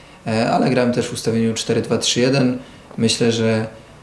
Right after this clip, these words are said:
e, jedno i drugie ustawienie, e, czy system gry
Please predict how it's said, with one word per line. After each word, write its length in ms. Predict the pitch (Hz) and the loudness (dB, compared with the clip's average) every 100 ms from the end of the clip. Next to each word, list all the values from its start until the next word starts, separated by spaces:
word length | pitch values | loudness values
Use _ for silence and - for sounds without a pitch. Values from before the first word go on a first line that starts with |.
| - | -12
e, 680 | 117 104 104 107 107 107 107 | -6 -2 -2 -2 -2 -2 0
jedno 300 | 110 113 117 | 4 4 4
i 100 | 117 | 2
drugie 280 | 117 117 113 | 2 0 0
ustawienie, 880 | 110 - 110 110 110 110 110 110 104 - - - - - | -2 -2 -2 0 0 0 0 -2 -6 -12 -20 -20 -20 -10
e, 200 | 117 107 | -8 -6
czy 140 | - 107 | -4 -2
system 400 | 120 - 113 110 | -2 -2 0 2
gry 240 | 113 110 | 2 0